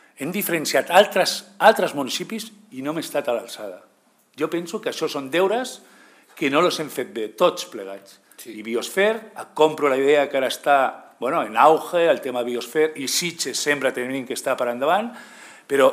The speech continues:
Speaker 1: ja fa molts anys enrere que tenim isos i emacs, i ara tornem una altra vegada a intentar vendre la bandera blava perquè és lo més vendible per al turisme que ve d'exterior. Els deures estan mal fets per nosaltres, insisteixo, eh?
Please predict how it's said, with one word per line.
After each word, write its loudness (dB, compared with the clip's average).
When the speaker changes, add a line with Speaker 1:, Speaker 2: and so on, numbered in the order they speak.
Speaker 1:
ja 6
fa 4
molts 2
anys -4
enrere -2
que -6
tenim -6
isos -2
i -2
emacs, -6
i 0
ara 6
tornem -6
una 0
altra 0
vegada 4
a -2
intentar -4
vendre -2
la 2
bandera 0
blava 4
perquè -4
és -10
lo 2
més -2
vendible 0
per 2
al -2
turisme -8
que -14
ve -2
d'exterior. -12
Els -10
deures 2
estan -8
mal -2
fets -8
per -6
nosaltres, -4
insisteixo, -12
eh? -18